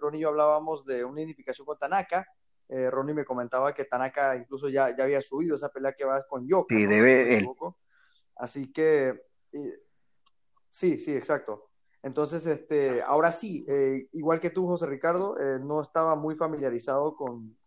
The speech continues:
Speaker 1: con, con Nakatani, con Junto Nakatani, igual tiene el mismo apellido que el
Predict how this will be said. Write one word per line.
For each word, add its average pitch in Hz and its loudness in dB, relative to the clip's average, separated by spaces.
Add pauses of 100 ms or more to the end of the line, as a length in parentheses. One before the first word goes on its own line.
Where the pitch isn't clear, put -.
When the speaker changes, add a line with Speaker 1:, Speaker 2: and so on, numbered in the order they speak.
Speaker 1:
con, 113 -14 (260)
con 123 -8
Nakatani, 151 -2
con 139 -6
Junto 147 -6
Nakatani, 160 -4
igual 135 -2
tiene 143 -8
el 143 -8
mismo 147 -4
apellido 139 -6
que - -10
el 104 -10